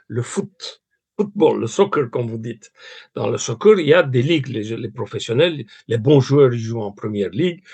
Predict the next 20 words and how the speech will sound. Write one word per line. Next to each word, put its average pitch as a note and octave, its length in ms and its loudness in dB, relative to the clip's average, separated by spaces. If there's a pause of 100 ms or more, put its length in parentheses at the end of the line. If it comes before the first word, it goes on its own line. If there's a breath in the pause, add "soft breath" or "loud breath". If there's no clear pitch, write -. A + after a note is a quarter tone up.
(240 loud breath)
Les C3 280 4
très E3 320 0
mauvais D#3 340 2
joueurs C#3 380 2
jouent C3+ 240 -4
en A2+ 160 -4
quatrième A#2 500 -4
ligue C#3+ 380 -2
et C#3+ 540 -4
ceux - 200 -12
qui C#3 140 -14
sont C#3 180 -4
tout - 180 -18
à C3+ 80 -2
fait - 120 -8
au A2+ 80 -6
fond, A2 280 -6
en D3 120 -6
cinquième B2 480 -8
ligue. - 320 -18